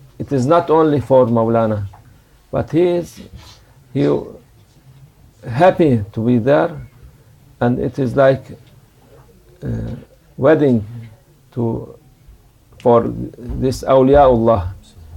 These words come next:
They are saying for death, wedding to coming to real life. And it is happiness for him, and real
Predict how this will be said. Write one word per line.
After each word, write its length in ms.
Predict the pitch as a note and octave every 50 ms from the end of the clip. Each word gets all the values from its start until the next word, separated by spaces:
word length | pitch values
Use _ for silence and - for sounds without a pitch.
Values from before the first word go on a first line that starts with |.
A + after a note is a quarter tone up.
| - - - -
They 100 | A#2+ A#2+
are 120 | A#2 A2+
saying 320 | - - D#3+ D3+ D3+ C#3+
for 420 | A#2+ - C3+ C3 B2 A#2 A#2 A#2 - - - _ _ _ -
death, 380 | A#2 D3+ E3+ F3+ D#3 - - -
wedding 560 | - B2 C3 D#3+ D3+ C3 C#3 A#2+ G#2+ F#2+ - - - _ _ _ _ _ _ _ _ - - _ _ _ - - - -
to 500 | - C3 C3 B2 B2 - - - - - _ _ _ _ -
coming 420 | - D3+ D3+ D3+ D3 C#3+ C#3 B2 - -
to 340 | - B2+ B2 A#2+ - - - - - _ _ _ _ _ _ _ _ _ _ _ _ _ _ _ _ _ -
real 300 | - A#2 C#3 D3+ D3+ C3+
life. 400 | B2 A2+ A2 A2 G#2+ G2+ G2 - - _ _ _ _ - - _ _ - - _ _ - _ - - _ _ _ _ _ _ _ _ _ _ _ _ _ _ _ _ _ _ _ - - _ _ _ _ _ - -
And 160 | B2+ C3 C3+
it 160 | D#3 D3+ -
is 260 | E3+ D3+ C3+ - - - _ _ - _ _ _ _ _ _ _ _ _ _ _ _ _
happiness 540 | - C#3 D#3+ E3+ E3+ F3+ D#3+ D3 C3 B2 -
for 220 | - - B2+ B2 B2
him, 480 | B2 D#3 F3 F3+ F3+ G3+ - A#3+ - _ _ _ _ _ _ _ _ _ _ _ _
and 360 | - - C3 B2+ B2 - - - _ _ _ _ _ _ _ _ _ _ _ _ _ _ _ _ _ _ _ _ _ _ -
real 580 | B2+ C3 E3 E3+ E3+ E3 D#3 D3+ C#3+ - -